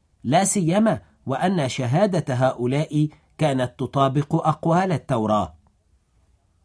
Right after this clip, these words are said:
ثم أكد المسيح أهمية الكرازة باسمه بالتوبة ومغفرة الخطايا لجميع الأمم، مبتدئًا من أورشليم، وأنهم يكونون شهوداً في كرازتهم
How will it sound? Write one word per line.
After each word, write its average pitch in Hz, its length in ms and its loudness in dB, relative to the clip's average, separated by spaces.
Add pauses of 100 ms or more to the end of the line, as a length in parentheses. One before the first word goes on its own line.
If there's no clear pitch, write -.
(100)
ثم 202 200 4
أكد 240 340 2
المسيح 165 640 -2
أهمية 123 500 0
الكرازة 160 600 0
باسمه 147 580 0 (280)
بالتوبة 151 640 0 (380)
ومغفرة 127 680 -2
الخطايا 165 760 0 (300)
لجميع 131 640 0
الأمم، 160 500 0 (360)
مبتدئًا 147 640 0
من 147 240 2
أورشليم، 135 680 -2 (760)
وأنهم 220 480 4
يكونون 185 640 4
شهوداً 156 540 2
في 135 180 0
كرازتهم 151 880 2